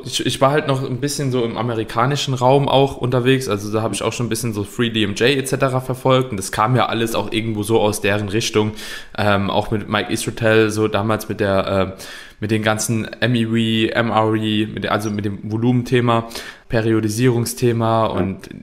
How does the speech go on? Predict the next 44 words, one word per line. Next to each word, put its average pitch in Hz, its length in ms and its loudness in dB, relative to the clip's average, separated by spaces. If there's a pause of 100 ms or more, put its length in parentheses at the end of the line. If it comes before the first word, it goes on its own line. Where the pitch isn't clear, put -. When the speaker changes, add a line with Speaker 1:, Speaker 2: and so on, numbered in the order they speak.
(160)
Speaker 1:
dynamisches 110 640 -2
Volumen 123 260 2
und 113 120 0
so, 120 80 0
das 113 180 -2
kam 139 240 0
ja 131 100 4
alles 135 280 0
irgendwie 123 320 -2
so 117 140 -2
dann 117 360 -2 (100)
aus 113 220 -4
dieser 117 260 -2
Richtung 131 400 0 (320)
und 113 140 -2
es 110 100 -2
hat 160 140 2
auf 160 140 -4
jeden 160 160 4
Fall 147 180 4
mir 143 220 2
auch 147 180 4
einen 147 100 -2
extremen 147 480 -2
Benefit 139 460 -2
gebracht - 380 -6
damals 98 280 -2
und 107 60 -4
ich 104 120 -6
denke, 135 280 -2
wie 135 100 2
gesagt, 123 320 -2
nicht 139 200 -2
nur 120 80 2
dir 151 280 4
und 117 140 2
mir, 147 200 2
sondern 117 280 -2
auch - 180 -4
ganz, 151 240 -2
ganz 127 180 -4
viele 135 280 0
Leute, 123 460 2
die 127 280 0